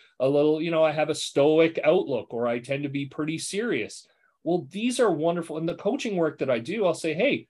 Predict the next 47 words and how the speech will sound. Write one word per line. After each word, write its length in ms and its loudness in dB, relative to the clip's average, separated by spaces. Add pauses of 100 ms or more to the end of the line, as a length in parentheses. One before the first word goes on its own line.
(200)
let 480 2
people 420 -2
know." 480 2 (520)
All 440 10
of 120 4
us 180 0
have 220 -2
our 160 0
na-, 280 -6
natural 520 -2
tendencies. 640 -8
So 120 -4
the 140 -2
more 420 2
that 160 -2
you 140 -6
can 160 -8
empower 560 2
people 500 -6
and 80 -8
let 240 -4
them 140 -8
know, 260 -4 (380)
"Hey," 260 2
just 320 -2
like 140 2
the 120 -4
example 460 -4
we 80 -6
talked 300 -4
about 180 2
a 60 -4
few 180 -10
minutes 320 -6
ago, 400 -8 (380)
I 180 4
might 240 2
come 160 0
across 460 2
as 120 -8
combative 640 0
or 140 -2
angry. 420 -2
That's 360 0
not 160 0
my 220 0
intention. 600 -6